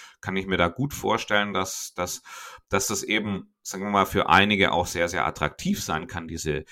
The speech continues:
diese Gig Economy, ja, oder diese, diese Contingent Workforce, wie es, wie es auch so schön heißt. Ich hab letztens, ich kann mich jetzt aber nicht mehr, also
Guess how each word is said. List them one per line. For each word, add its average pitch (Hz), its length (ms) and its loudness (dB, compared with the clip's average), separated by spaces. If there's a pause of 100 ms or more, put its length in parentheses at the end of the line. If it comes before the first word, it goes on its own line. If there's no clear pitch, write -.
(300)
diese 87 220 -6
Gig 92 280 -4
Economy, 80 720 -6
ja, 87 180 2
oder 82 180 0
diese, 85 300 -6 (380)
diese 95 220 0
Contingent 104 1040 -2
Workforce, 90 960 2
wie 85 80 -4
es, - 240 -8
wie 85 60 -6
es 80 140 -8
auch 78 180 -4
so - 140 -6
schön 76 380 -8
heißt. 73 420 -14 (1200)
Ich - 220 -2
hab - 240 2 (360)
letztens, - 1120 2 (520)
ich - 160 -10
kann 117 180 2
mich 123 100 0
jetzt 107 120 0
aber 98 160 0
nicht 107 180 -2
mehr, 101 200 -2 (1120)
also 95 760 0